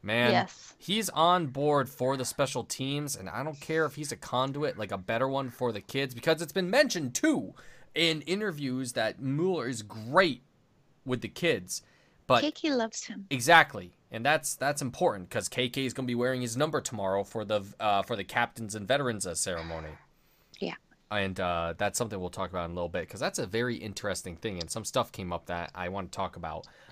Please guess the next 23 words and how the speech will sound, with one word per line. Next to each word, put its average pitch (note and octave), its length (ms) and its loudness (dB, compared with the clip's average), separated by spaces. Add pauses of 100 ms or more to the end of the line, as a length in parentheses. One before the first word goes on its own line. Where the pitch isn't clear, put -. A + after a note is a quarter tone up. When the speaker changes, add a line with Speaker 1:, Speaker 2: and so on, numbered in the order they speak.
(140)
Speaker 1:
Um, A2+ 420 2 (1200)
but, D3 220 4 (180)
like, C3 400 -2 (1000)
<laughs> - 480 -12
Mueller A#3+ 300 10
was F3+ 180 6
brought B2 460 4
on A2 300 4
to F#2+ 120 -8
fix - 420 -2
the B2+ 80 2
power G#2 420 2
play, D#2+ 440 -8 (280)
hasn't D3+ 540 4
done C#3+ 240 2
that, G2 320 -2 (140)
and A2+ 140 -6
the G2+ 80 -4
penalty B2 440 -4
kill G2+ 440 -4
is F#2 220 -8
a F2 80 -8
travesty. F#2 1000 -4